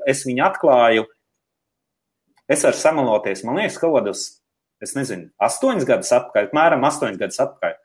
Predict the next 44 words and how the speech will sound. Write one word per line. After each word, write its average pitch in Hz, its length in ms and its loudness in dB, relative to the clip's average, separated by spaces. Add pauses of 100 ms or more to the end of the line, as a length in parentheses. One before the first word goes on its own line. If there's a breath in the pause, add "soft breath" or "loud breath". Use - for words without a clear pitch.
(580 soft breath)
Un 135 120 -2
es - 200 -2
viņu 117 280 -10
kaut 160 160 4
kādīgi 113 400 2
sev 113 380 0
mēģinu 147 640 2
vienmēr 151 400 4
atkārtot, 123 680 2
un, 120 200 -6
un 127 240 -6 (140)
man 156 280 -2
ir, 147 200 0
nu, 160 200 -10
tāpēc 160 380 2 (220)
man 156 280 -2
baigi 147 240 4
viegli, 147 320 4
teiksim, 113 320 -8
ar 101 80 -12
tādām 113 320 2
stresa - 400 -2
situācijām 107 640 0
tik - 220 -6
vaļā, 156 260 4
jo, 135 160 4
nu, 170 160 -2
es - 80 -8
tā 147 160 4
uzreiz 143 320 2
tā - 160 2
padomāju 120 540 2
pie 113 100 -2
sevis, 120 380 0 (680 soft breath)
tā 120 140 4
tad - 240 0
tā 147 200 4
problēma, 139 520 -2
vai 117 80 2
viņa 120 160 -8
kaut 139 220 4
ko 123 100 0
izmainīs 101 560 -4
manā 110 240 -4